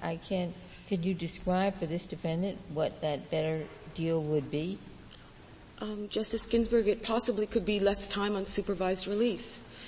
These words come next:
Speaker 2: less time, or, or actually a type C plea agreement instead of the type plea agreement.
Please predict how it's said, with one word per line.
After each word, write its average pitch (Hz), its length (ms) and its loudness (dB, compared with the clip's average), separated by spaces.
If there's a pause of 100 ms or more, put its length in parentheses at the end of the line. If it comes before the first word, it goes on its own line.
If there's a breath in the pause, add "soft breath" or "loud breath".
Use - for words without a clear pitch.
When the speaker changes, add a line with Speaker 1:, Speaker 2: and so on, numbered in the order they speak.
(180 loud breath)
Speaker 2:
less 202 260 2
time, 202 480 0 (380 loud breath)
or, 214 140 6
or 226 180 10
actually 226 320 6
a - 20 0
type - 400 2
C 302 260 6
plea 190 260 4
agreement 160 540 0
instead 190 300 2
of 190 120 2
the 190 60 6
type 196 360 0
plea 285 240 2
agreement. 165 640 -4